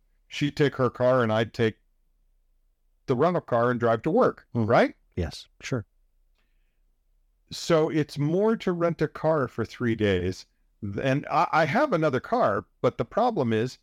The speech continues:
Speaker 1: it's at Goonchild's house in Ohio.
Speaker 2: That makes it very inconvenient.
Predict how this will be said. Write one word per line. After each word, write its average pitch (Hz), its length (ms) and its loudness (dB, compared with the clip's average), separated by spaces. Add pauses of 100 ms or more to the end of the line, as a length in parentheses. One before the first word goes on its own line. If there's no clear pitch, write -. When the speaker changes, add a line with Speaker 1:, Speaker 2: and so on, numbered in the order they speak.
(240)
Speaker 1:
it's 143 180 -2
at 160 120 0
Goonchild's 160 600 2
house 120 300 2
in 120 220 -2
Ohio. 120 560 0 (1300)
Speaker 2:
That 113 120 -2
makes 123 260 -2
it 92 100 -4
very 98 240 0
inconvenient. 82 680 -8